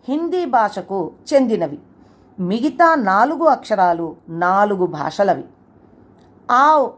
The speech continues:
అని మిగతా నాలుగు అక్షరాలకు ఆ భాషలలో అదే అర్థం ఉంది. మొత్తం వాక్యానికి తెలుగులో అర్థం ఉంది. అందరూ రామలింగడి వివరణ విన్నారు.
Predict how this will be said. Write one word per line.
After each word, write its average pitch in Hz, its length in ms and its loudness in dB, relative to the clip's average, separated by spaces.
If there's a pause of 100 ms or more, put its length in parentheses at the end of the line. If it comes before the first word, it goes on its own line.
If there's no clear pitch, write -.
అని 214 440 -6 (300)
మిగతా 285 500 0
నాలుగు 220 420 2
అక్షరాలకు 196 880 0 (520)
ఆ 269 140 4
భాషలలో 185 880 0
అదే 214 280 4
అర్థం 190 580 -4
ఉంది. 190 260 -6 (680)
మొత్తం 196 580 0
వాక్యానికి 208 680 0
తెలుగులో 185 680 -4 (120)
అర్థం 170 440 -2
ఉంది. 156 260 -6 (920)
అందరూ 185 580 0 (300)
రామలింగడి 208 920 0 (180)
వివరణ 208 520 2
విన్నారు. 160 500 -6